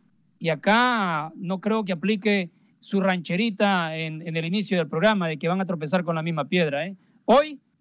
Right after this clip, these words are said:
tienen que brincar esa piedra los hondureños y se llama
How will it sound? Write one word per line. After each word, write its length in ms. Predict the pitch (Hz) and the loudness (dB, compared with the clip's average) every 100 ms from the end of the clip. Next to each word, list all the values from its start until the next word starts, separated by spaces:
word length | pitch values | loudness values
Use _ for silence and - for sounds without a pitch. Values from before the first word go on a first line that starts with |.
| _ | _
tienen 400 | 247 302 294 226 | -6 -6 -6 -6
que 180 | 233 220 | -2 -2
brincar 440 | 214 208 233 285 | -2 -4 -2 0
esa 220 | 254 214 | 0 -2
piedra 380 | 180 277 277 254 | -2 0 0 -2
los 160 | 226 190 | -4 -4
hondureños 640 | 190 190 269 262 262 - _ _ - | -2 0 0 0 -6 -8 _ _ -6
y 140 | 185 | -6
se 180 | 165 165 | -4 -2
llama 460 | 196 214 214 208 | 0 0 -2 -4